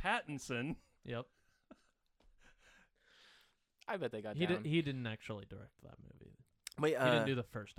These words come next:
Speaker 2: Apes movie.
Speaker 1: Reeves didn't?
Speaker 2: No, he did the second two.
Speaker 1: Oh.
Speaker 2: He did two and three.
Speaker 1: Oh, I like the first one.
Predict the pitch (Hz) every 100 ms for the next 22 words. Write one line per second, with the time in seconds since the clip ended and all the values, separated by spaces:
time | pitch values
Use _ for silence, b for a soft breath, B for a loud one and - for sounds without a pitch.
0 | 101 104 - - - - - _ _ _
1 | _ _ _ _ _ _ _ _ - 135
2 | 151 - 202 226 - 127 107 - - 135
3 | 127 113 110 - - - 80 101 _ 123
4 | 123 110 87 85 - - _ - 120 104
5 | - - - - - 175 196 123 151 196
6 | 175 123 123 160 - 95 117